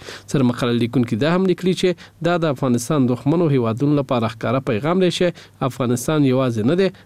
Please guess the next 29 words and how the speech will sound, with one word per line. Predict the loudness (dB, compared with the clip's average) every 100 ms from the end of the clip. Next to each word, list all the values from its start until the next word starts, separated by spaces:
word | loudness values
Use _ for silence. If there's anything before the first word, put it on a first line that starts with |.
| -6 -2
بلکې | 0 2 2 2
نړیوال | 0 0 0 0 -2
پوځي | -2 0 0
ملاتړ | 0 0 -2 0 0
ورسره | -2 -2 -2 -4 -8
دی. | -12 -20 -20 -6 0
سرمقاله | 0 0 -2 0 -2
لیکونکي | 0 0 2 0
هیله | 2 2
ښودلې | 2 2 2 0
چې | -2 -4 -12 -2 0
امریکا | 0 -2 -2 -2
او | -2
افغانستان | -2 -2 -2 0 2 0
دا | 0
ځل | 0 0
د | -2
ترهګرۍ | -2 -2 -2 0 0 -2
خوځښتونه | -4 -4 -4 0 0 0
مهار | 0 0 -2 -10 -8 -2
او | 0 0
افغانستان | 0 -2 0 -2 -2
ته | 0
د | -2 0
استول | -2 -2 -2
کیدونکو | 0 0 0 -2 -2
تازه | -2 0 0
دمو | 0 0 0
بهرنیو | 0 2 2